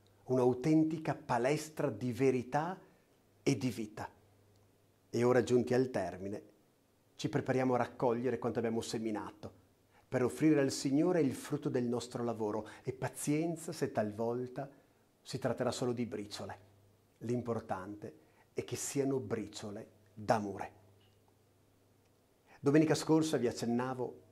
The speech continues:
le, la parabola delle dieci vergini ci ha ricordato che l'attesa può essere contraddistinta da saggezza e da stoltezza.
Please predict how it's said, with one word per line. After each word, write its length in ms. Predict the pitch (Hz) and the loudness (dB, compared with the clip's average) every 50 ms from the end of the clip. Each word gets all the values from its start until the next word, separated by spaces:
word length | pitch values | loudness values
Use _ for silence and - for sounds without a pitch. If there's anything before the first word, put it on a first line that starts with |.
| _ _ _ _ _ _ _ _ _ _ _ - | _ _ _ _ _ _ _ _ _ _ _ -4
le, 460 | - 127 143 143 139 - - - - - | 4 6 6 6 6 2 -6 -12 -12 -2
la 120 | - 127 | -2 0
parabola 340 | - - 147 156 160 156 147 | 4 6 8 8 8 6 6
delle 180 | 131 139 139 135 | 4 4 4 4
dieci 260 | 135 151 147 - 151 | 4 2 2 2 0
vergini 480 | 127 139 147 160 156 139 151 156 143 135 | 4 4 4 4 4 2 0 0 0 2
ci 80 | - | 0
ha 60 | 131 | 0
ricordato 800 | 123 131 127 - 131 123 113 120 135 139 143 - - - 139 135 | 0 0 0 0 -2 0 0 0 0 -2 -2 -6 -4 -6 -6 -4
che 100 | - - | -2 -2
l'attesa 1120 | 123 117 110 - - - - - - - - - - - - 131 135 139 139 139 - 147 - - - - - _ _ _ _ _ _ - | -2 -2 -2 -6 -10 -20 -20 -20 -20 -20 -20 -20 -16 -4 0 2 2 2 2 -2 -4 -6 -6 -8 -16 -20 -20 _ _ _ _ _ _ 0
può 140 | - 135 | 4 4
essere 240 | 143 143 - 151 143 | 4 6 4 2 4
contraddistinta 840 | 139 143 127 131 135 135 131 131 120 - - 156 156 160 156 160 147 | 4 2 2 2 0 0 0 -2 -4 -2 4 6 6 6 6 4 2
da 120 | 127 127 123 | 2 2 0
saggezza 760 | - - - 127 110 107 104 - 151 156 156 156 - - 165 | -2 0 -2 -2 -2 -2 -2 -2 -2 -2 -2 -4 -4 -2 0
e 60 | 147 | 0
da 100 | 131 127 | 0 -2
stoltezza. 800 | 117 - - 131 127 120 120 - 113 107 104 107 - - 113 | -6 -4 -4 -2 -2 -4 -4 -6 -6 -6 -6 -6 -6 -6 -6